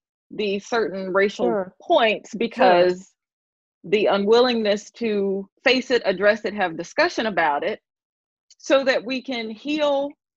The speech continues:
Speaker 1: and have conversations around it and move on. So that's why we keep repeating it, right?
Speaker 2: Friend, friend, friend, you would have thought that we had coordinated this conversation beforehand.
Speaker 1: <laughs>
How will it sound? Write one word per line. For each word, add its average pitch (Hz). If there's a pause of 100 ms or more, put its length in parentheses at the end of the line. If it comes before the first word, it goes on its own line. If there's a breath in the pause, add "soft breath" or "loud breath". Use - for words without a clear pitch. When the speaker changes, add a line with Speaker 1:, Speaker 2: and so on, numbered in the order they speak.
(200)
Speaker 1:
and 226
have 226
conversations 254
around 220
it 208
and 220
move 233
on. 285
So -
that's 233
why 339
we 294
keep 262
repeating 233
it, - (300)
right? 185 (540)
Speaker 2:
Friend, 220
friend, 185
friend, 175
you 233
would 247
have 202
thought 196
that 196
we 190
had 196
coordinated 202
this 190 (140)
conversation 185
beforehand. 180
Speaker 1:
<laughs> 285